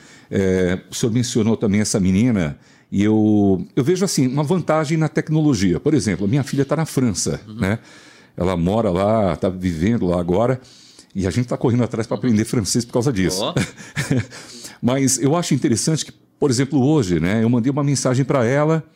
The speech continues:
Speaker 1: é, "Bonjour, filha", né?
Speaker 2: É.
Speaker 1: <laughs> Mas sentindo saudades, um beijo, ela, "Ô, pai", né?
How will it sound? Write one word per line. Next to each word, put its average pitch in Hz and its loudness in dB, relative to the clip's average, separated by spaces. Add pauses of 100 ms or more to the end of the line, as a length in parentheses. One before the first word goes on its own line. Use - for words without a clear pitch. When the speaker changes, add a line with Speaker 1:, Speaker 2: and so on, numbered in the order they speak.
(420)
Speaker 1:
é, 98 2
"Bonjour, 131 0
filha", 139 2
né? 139 -2
Speaker 2:
É. 208 -6 (200)
Speaker 1:
<laughs> - -18
Mas 117 0
sentindo 139 0
saudades, 123 0
um 117 2
beijo, 123 2
ela, 123 2
"Ô, 202 2
pai", 156 0
né? 127 0